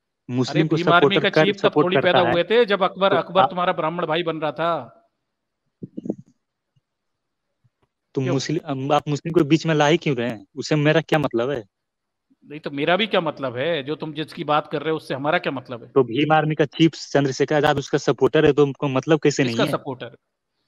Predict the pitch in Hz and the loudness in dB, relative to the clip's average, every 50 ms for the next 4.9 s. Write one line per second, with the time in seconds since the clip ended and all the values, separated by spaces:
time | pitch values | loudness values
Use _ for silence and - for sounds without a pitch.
0 | _ _ _ _ - 180 214 - 190 165 151 147 156 _ _ _ - 127 131 120 | _ _ _ _ -8 -6 -6 -4 -6 -8 -10 -12 -18 _ _ _ -6 -4 -4 -2
1 | - - 160 160 160 160 - 220 214 - 214 - 233 214 240 254 247 - - 214 | 0 2 2 2 4 4 2 2 2 0 2 2 2 4 4 2 0 -2 -6 -6
2 | 247 262 254 214 156 117 123 147 180 151 135 175 - - 147 131 147 160 180 170 | -4 -4 -4 -4 -6 -8 -8 -6 -6 -6 -6 -10 -14 -14 -12 -10 -6 -6 0 2
3 | 214 233 220 226 220 208 202 202 202 208 214 220 214 185 175 - - 214 196 - | 2 2 2 0 -2 -2 0 0 0 0 0 -2 -2 -6 -6 -6 -6 -6 -6 -4
4 | 196 175 - 196 208 202 - 185 180 170 175 160 151 147 147 - - | -6 -4 -2 -2 -4 -4 -4 -4 -2 0 0 0 0 -2 -6 -8 -10